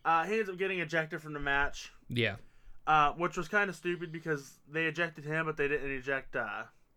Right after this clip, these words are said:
Speaker 1: Xavier Woods.
Speaker 2: Right, right.
Speaker 1: Yeah, so, uh, once again, one of those, "Hey, we're gonna do this and not make it look right." Um, after, you know, his guy left, uh, A J ends up beating Kofi,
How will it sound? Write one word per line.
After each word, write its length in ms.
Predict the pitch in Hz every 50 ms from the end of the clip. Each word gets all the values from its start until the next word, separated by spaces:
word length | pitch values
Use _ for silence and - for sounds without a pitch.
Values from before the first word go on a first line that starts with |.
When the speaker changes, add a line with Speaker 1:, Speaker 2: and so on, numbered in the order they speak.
| - 131
Speaker 1:
Xavier 380 | 135 147 143 135 135 127 127
Woods. 320 | 123 127 131 143 147 - - - - - - - _ _ -
Speaker 2:
Right, 420 | 135 120 117 110 101 85 - -
right. 280 | - 113 95 85 82 - - - - - - - - - - - _ _ _ -
Speaker 1:
Yeah, 260 | - 135 131 127 131 131
so, 240 | 135 - 139 127
uh, 440 | 127 120 139 135 131 117 107 107 113 113 - _ - - - -
once 220 | - 147 160 156 156
again, 340 | 151 135 151 147 147 143 139
one 160 | 143 151 151
of 60 | 147
those, 260 | 143 139 139 139 135
"Hey, 220 | - 170 160 151 147
we're 140 | 143 143
gonna 180 | 147 156 147 139
do 140 | 135 143 139
this 280 | 139 143 139 139 -
and 220 | 143 123 123 123 123
not 140 | 131 135 135
make 100 | 135 120
it 60 | 127
look 180 | 131 139 135 -
right." 240 | 131 123 120 117 - _ _ _ _ _ - - - - - - - - - - - -
Um, 680 | 151 165 160 156 147 135 123 110 101 101 104 110 117 - _ _ _ _ _ _ - - _ - _ _ _ _ _ - - _ - - _ _ _ _ _ _ _ - -
after, 640 | 185 196 196 190 - 190 185 180 170 165 156 147 - - -
you 100 | 151 151
know, 120 | 147 147 147
his 320 | 143 156 156 151 151 - _ -
guy 180 | 156 151 151
left, 440 | 147 147 147 143 143 139 - - -
uh, 200 | 139 139 135 135 131
A 140 | 160 170 165
J 200 | 156 170 165 165
ends 120 | 170 156
up 100 | 160 147
beating 260 | 131 147 151 151 160 151
Kofi, 460 | 147 151 156 151 156 175 185 208